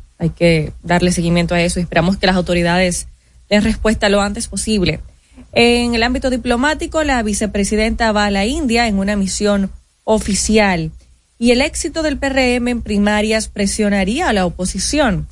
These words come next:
Todavía no se define el alcance de las candidaturas congresuales y municipales en el P L D, Fuerza del Pueblo y P R D para las elecciones del dos mil veinticuatro. El dengue no cede, abarrotan hospitales infantiles,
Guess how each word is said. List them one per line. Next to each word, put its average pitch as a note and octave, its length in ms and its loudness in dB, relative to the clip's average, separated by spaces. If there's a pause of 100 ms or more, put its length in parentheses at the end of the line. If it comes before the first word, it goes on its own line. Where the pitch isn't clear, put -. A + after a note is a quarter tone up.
(300)
Todavía F#3+ 420 2
no A#3 160 -2
se B3+ 120 -4
define A3+ 420 -2
el A3+ 60 2
alcance G3+ 520 0
de G#3+ 80 0
las F#3+ 160 -2
candidaturas F#3 600 0
congresuales G3 600 0
y F#3+ 40 -4
municipales F#3 680 0
en F#3 100 -2
el E3 100 0
P G3 160 2
L F3 180 2
D, A#3 200 -2 (520)
Fuerza C4 380 2
del D4 160 0
Pueblo B3 500 0 (320)
y G3+ 160 0
P A3 200 2
R B3 220 0
D A#3+ 140 0
para C4 280 -2
las A#3+ 260 -2
elecciones G#3+ 840 0
del A3 160 0
dos A3 220 0
mil F3 160 0
veinticuatro. E3+ 680 0 (560)
El C4+ 180 4
dengue E4 280 0
no C#4+ 140 -2
cede, C4+ 540 -2
abarrotan F#3+ 520 -2
hospitales G#3+ 580 -2
infantiles, F#3+ 1000 -2